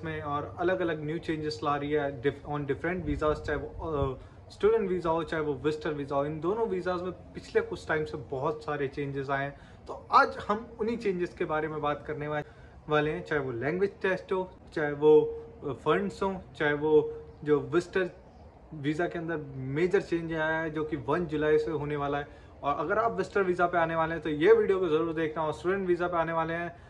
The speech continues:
अभी recent में, तो आपके लिए बहुत important हो सकती है video। अगर आप हमारे channel पे लाए हैं तो like, share, subscribe करना बिल्कुल मत भूलना। और चलते हैं, बिना time waste करे हुए Start करते हैं इस video को। तो point number वन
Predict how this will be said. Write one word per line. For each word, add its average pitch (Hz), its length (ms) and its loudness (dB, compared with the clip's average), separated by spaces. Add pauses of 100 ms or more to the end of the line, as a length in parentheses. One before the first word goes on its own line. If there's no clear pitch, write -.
(440)
अभी 165 320 2
recent 165 420 0
में, 151 100 -4
तो - 180 -10 (120)
आपके 156 320 -2
लिए 156 120 2
बहुत 151 380 -4
important 147 420 -2
हो 143 80 -2
सकती 147 280 -4
है 139 60 -2
video। 139 240 0
अगर 180 220 2
आप 233 160 2
हमारे 196 220 -2
channel 170 180 -4
पे 165 80 -6
लाए 156 140 -2
हैं 156 80 -4
तो 151 100 -4
like, 139 200 0
share, 156 180 -2
subscribe 147 420 -6
करना 143 160 -4
बिल्कुल 135 320 -4
मत 151 100 -2
भूलना। 147 380 -4 (260)
और 131 240 -4
चलते 165 260 -4
हैं, 147 200 -6
बिना 156 180 2
time 139 200 0
waste 131 240 -4
करे 135 160 -4
हुए 131 160 -4
Start 139 300 -2
करते 151 180 -2
हैं 175 80 -2
इस 170 140 -10
video 175 180 0
को। 180 80 -2 (440)
तो 156 100 -2
point 180 360 0
number 180 200 0
वन 123 340 0